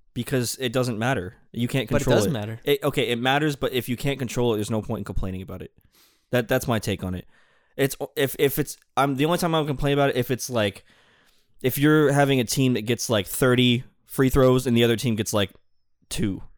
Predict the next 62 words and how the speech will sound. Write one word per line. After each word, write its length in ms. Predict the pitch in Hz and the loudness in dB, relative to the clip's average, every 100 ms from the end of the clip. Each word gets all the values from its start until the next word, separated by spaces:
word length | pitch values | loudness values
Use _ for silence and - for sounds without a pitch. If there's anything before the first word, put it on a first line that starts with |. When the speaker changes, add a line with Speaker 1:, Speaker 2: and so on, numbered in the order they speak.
| - | -8
Speaker 1:
or 80 | 107 | -4
something 280 | 113 110 | -2 -2
Speaker 2:
Mm-hmm. 80 | 101 | -4
Speaker 1:
stupid 340 | 113 120 113 104 | -2 -2 0 0
like 160 | 98 | -2
that. 160 | 104 98 | 0 0
If 160 | 120 | 0
it's 140 | 143 - | -2 -4
blatant 580 | 113 117 131 151 151 - | -2 0 0 -2 -10 -2
toward 220 | 139 123 | -2 0
one 180 | 127 123 | -2 -2
team, 300 | 135 127 127 | 0 0 -2
sure, 200 | - 123 | -2 0
you 140 | 113 117 | 0 0
can, 200 | 120 110 | -2 -4
you 140 | 120 | -6
can 180 | 120 107 | -6 -4
maybe 320 | 107 117 123 | -2 0 -2
complain. 500 | 123 127 135 131 135 135 - - _ _ - | -6 -6 -4 -4 -4 -8 -16 -20 _ _ -2
But 120 | 131 | 2
if 80 | 127 | 2
it's, 160 | 135 - | 0 0
if 140 | 127 | -2
the 100 | - | 0
officiating 380 | 127 156 143 147 | 0 0 0 -2
is 80 | 120 | 0
bad 240 | 107 123 | 2 0
both 200 | 123 113 | 2 0
ways, 220 | 113 120 107 | 2 2 0
it's 120 | 110 | -4
not 140 | 117 | -4
really 180 | 113 120 | -2 -2
affecting 360 | 101 - 117 113 | -2 -2 -2 0
the 80 | 104 | 0
outcome 260 | 104 - 107 | 0 0 -4
of 100 | 92 | -4
a 40 | |
game. 340 | 95 95 90 110 | -4 -4 -6 -10
Like, 140 | - 107 | -6 -4
sure, 180 | - 151 | 2 2
it's 120 | - | 2
frustrating, 560 | 127 123 - 107 98 | 2 2 2 2 2
but 200 | 98 101 | 0 -2
there's 160 | - 113 | -2 -2
no 100 | 123 | -2
point 180 | 113 113 | -4 -6
in 60 | 101 | -2
complaining 340 | - 110 107 | 0 0 0
about 200 | 98 98 | 0 0
it 60 | 98 | -2
because 340 | 104 101 95 | -4 -6 -6
it 120 | 98 104 | -6 -4
is 120 | 104 | -2
what 120 | 101 | -2
it 80 | 101 | -2
is. 260 | 104 98 - _ _ _ _ - | -4 -6 -14 _ _ _ _ -6
Speaker 2:
I've 200 | 143 151 | -4 -2
always 320 | 143 131 - | -2 -4 -6
looked 220 | 127 117 | -10 -8
at 100 | 117 | -8
it 100 | 113 | -6
as 640 | 107 107 107 104 117 - | -6 -6 -8 -12 -16 -18